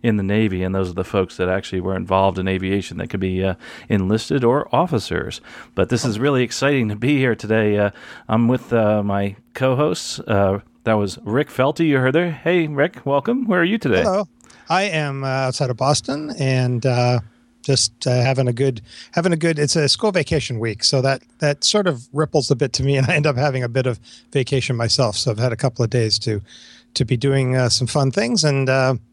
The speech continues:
Speaker 2: and the weather's been great here, so, and I'm happy to be back recording with you guys. It's been a little while.
Speaker 1: Yeah, it's exciting to, to have you here. The, it's,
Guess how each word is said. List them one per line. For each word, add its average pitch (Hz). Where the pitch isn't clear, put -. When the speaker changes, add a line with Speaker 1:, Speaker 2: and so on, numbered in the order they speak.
Speaker 2:
and 143
the 135
weather's 147
been 160
great 156
here, 190
so, 127
and 131
I'm 131
happy 170
to 180
be 170
back 160
recording 208
with 147
you 113
guys. 113
It's -
been 175
a 175
little 127
while. 110
Speaker 1:
Yeah, 123
it's -
exciting 123
to, 95
to 101
have 117
you 95
here. 92
The, 95
it's, 113